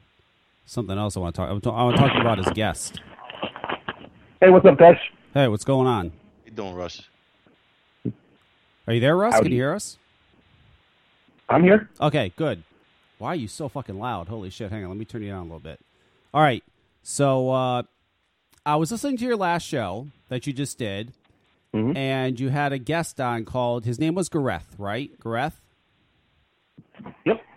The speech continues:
Speaker 1: And he was talking about, maybe you missed it, Dino, he was talking about a site. It's a review site. And not only will it have reviews, he actually was defined as the Yelp of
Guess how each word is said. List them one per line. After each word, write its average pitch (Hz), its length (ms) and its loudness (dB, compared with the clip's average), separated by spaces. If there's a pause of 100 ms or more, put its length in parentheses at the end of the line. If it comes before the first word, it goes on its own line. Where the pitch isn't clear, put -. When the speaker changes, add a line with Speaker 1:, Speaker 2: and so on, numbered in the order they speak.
(240)
Speaker 1:
And 131 460 -4 (480)
he 156 140 -2
was 156 180 -2
talking 196 420 0
about, 160 420 -4
maybe 156 240 -4
you 147 60 -2
missed 135 220 -8
it, 107 80 -14
Dino, 107 180 -8
he 123 120 -6
was 127 140 -10
talking 170 420 -6
about 151 340 -2
a 131 100 -8
site. 127 440 -6
It's 127 220 -14
a 147 60 -6
review 139 520 -8
site. - 640 -12 (640)
And 139 260 -4
not 160 160 -2
only 254 160 -6
will 208 180 -2
it 185 60 -2
have 180 240 -4
reviews, 143 680 -4
he 151 260 -6 (100)
actually 214 320 -4
was 190 100 -8
defined 165 420 -4
as 151 200 -6
the 139 140 -8
Yelp 147 580 -2
of 165 180 -2